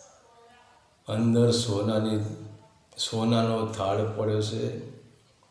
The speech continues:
સોનાની વાટકી પડી છે, સોનાની ચમચી પડી છે. પ્રહલાદ તો જો કે બધું જમી ગયો, પણ વટ-, સોનાની થાળી પણ જૂઠી એટલે એઠી પડી છે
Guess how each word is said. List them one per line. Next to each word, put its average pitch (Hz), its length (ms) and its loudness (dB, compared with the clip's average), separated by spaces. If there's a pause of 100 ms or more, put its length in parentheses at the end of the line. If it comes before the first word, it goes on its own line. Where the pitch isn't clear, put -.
(400)
સોનાની 110 640 -2
વાટકી 95 480 -4
પડી 107 380 -4
છે, 113 380 -8
સોનાની 98 580 -6
ચમચી 95 540 -6
પડી 101 380 -6
છે. 104 360 -8 (2750)
પ્રહલાદ 113 440 4
તો 147 160 4
જો 139 120 0
કે 143 100 4
બધું 139 320 4
જમી 131 400 6
ગયો, 110 180 4
પણ 110 160 2
વટ-, 104 720 -4
સોનાની 123 640 2
થાળી 113 300 4
પણ 120 360 4
જૂઠી 117 520 0
એટલે 107 340 2
એઠી 107 280 0
પડી 95 320 -4
છે 92 280 -14